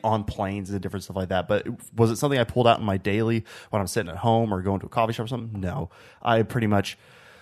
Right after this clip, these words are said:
let it stay in there, and I would just basically get games on it through the P S Plus system. As the Vita av-, as a whole, I do like it. It's a great size. It's, it's not too bulky. Easily can fit in your pocket if you're not having a,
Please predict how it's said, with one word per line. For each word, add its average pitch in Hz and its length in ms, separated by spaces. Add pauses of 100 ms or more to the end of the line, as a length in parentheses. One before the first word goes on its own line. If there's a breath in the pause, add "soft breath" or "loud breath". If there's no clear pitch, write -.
(120)
let 117 120
it 113 80
stay 113 220
in 110 80
there, 107 200
and 120 100
I 120 40
would 127 100
just 135 340
basically 208 360
get 135 280
games 135 280
on 113 160
it 107 120
through 131 380
the 107 80
P - 180
S 98 140
Plus - 260
system. - 440 (440 loud breath)
As 151 320
the 143 80
Vita 185 400
av-, 147 200 (120)
as 127 140
a 110 60
whole, 190 560 (100)
I 113 140
do 127 280
like 92 400
it. - 220
It's 120 160
a 101 40
great 98 280
size. 139 600
It's, - 320 (100)
it's - 160
not 123 260
too 165 200
bulky. 135 560
Easily 180 340
can 135 140
fit - 160
in - 40
your 101 120
pocket 110 360
if - 120
you're 104 80
not 107 180
having 110 320
a, 98 220